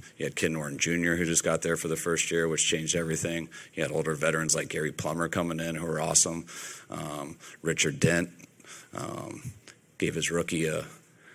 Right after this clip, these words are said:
gave one of the rookie receivers his golf club for some fishing derby putting thing, and he's dropped the golf club and it went in a lake. Um, and he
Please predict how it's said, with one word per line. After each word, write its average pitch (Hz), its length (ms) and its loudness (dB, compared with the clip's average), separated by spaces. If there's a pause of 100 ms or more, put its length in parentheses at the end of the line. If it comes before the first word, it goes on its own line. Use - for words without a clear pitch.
(300)
gave 82 140 0
one 90 100 2
of 82 60 0
the 82 60 2
rookie 87 200 4
receivers 82 440 6
his 78 100 4
golf 85 320 2
club 87 320 4
for 82 220 0
some 78 220 0
fishing 85 360 2
derby 87 380 2
putting 87 500 2
thing, 87 340 -2
and 82 220 -6 (320)
he's - 420 2 (320)
dropped 87 300 0
the 92 60 4
golf 87 280 6
club 85 220 6
and 82 80 0
it 82 80 -4
went 85 140 0
in 82 80 -4
a 80 60 -4
lake. 82 360 0 (640)
Um, 82 500 -6 (720)
and 85 80 -4
he 82 180 -6